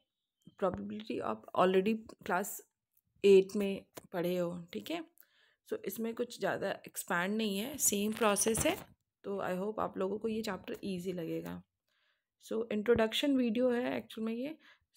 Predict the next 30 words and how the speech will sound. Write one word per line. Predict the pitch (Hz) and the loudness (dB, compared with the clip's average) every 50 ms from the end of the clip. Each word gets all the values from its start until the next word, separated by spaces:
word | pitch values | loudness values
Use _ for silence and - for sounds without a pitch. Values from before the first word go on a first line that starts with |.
| - | -12
So | - 226 - 98 - 196 - - _ _ - | -10 -8 -6 -6 -6 -8 -10 -14 _ _ -10
let's | 196 - - - | -8 -8 -8 -6
start | 196 190 190 190 196 233 | -4 -4 -4 -6 -6 -8
the | 226 - | -8 -6
chapter। | 240 233 226 226 - 302 311 311 - - - _ _ _ _ - | -8 -8 -8 -8 -8 -8 -6 -6 -8 -10 -10 _ _ _ _ -6
In | 254 254 - - 262 254 | -6 -6 0 0 0 0
every, | 254 - 311 320 302 - - - _ _ _ _ _ _ _ _ _ | 2 2 2 2 2 0 -8 -18 _ _ _ _ _ _ _ _ _
in | 220 226 220 - - 220 | -6 -6 -4 0 0 0
everyday | 214 247 269 262 226 247 247 226 202 180 | 2 2 0 2 4 4 6 6 4 2
life, | 175 185 202 202 - _ _ _ _ _ _ - | 0 -2 -4 -6 -8 _ _ _ _ _ _ -10
we | 220 | -8
come | 214 - - 247 262 269 277 - | -8 -4 -2 -2 -2 -2 -2 -4
across | - 208 214 - 196 196 190 202 202 | -6 -8 -6 -4 -4 -2 -2 -2 -4
statements | - - 202 180 190 180 202 196 208 190 - | -4 -4 -4 -4 -4 -4 -6 -6 -6 -4 -4
such | 190 180 180 - | -4 -4 -4 -6
as, | 185 185 185 180 - _ _ _ _ _ _ _ _ _ _ _ _ _ _ _ | -8 -8 -10 -12 -16 _ _ _ _ _ _ _ _ _ _ _ _ _ _ _
"It | 208 214 220 | -4 -2 0
will | 226 233 220 220 | 2 4 4 4
be | 214 240 240 | 4 2 2
probably | 226 214 196 190 190 180 185 196 202 226 240 | 4 2 4 6 8 6 6 4 0 0 0
rain | 208 196 175 175 180 190 185 | 2 2 2 4 2 0 2
today." | 190 170 - - 160 165 165 165 - _ _ _ _ _ _ _ _ _ _ _ _ _ - - - _ _ _ | 2 2 2 2 -2 -4 -6 -8 -14 _ _ _ _ _ _ _ _ _ _ _ _ _ -20 -20 -20 _ _ _
I | - 202 202 208 | -2 0 0 0
doubt | 196 196 190 190 196 220 220 - - _ _ _ _ _ _ | 0 -2 -2 -2 -4 -6 -8 -10 -18 _ _ _ _ _ _
that | 180 185 190 180 180 - _ _ - - - _ _ _ | -6 -6 -6 -8 -10 -16 _ _ -20 -20 -20 _ _ _
he | _ - - 233 240 | _ -6 -4 -2 -2
will | 226 233 247 247 | 2 2 0 0
pass | 240 - 208 185 180 185 180 180 - _ _ _ _ _ | 0 -2 -2 -2 -2 -2 -4 -6 -10 _ _ _ _ _
the | - 214 277 330 330 - _ - - - _ _ _ _ _ _ _ _ _ _ _ _ _ | -4 -4 -4 -4 -6 -8 _ -20 -20 -20 _ _ _ _ _ _ _ _ _ _ _ _ _
test. | - 180 170 160 160 - - - | -2 -2 -2 -2 -4 -8 -10 -12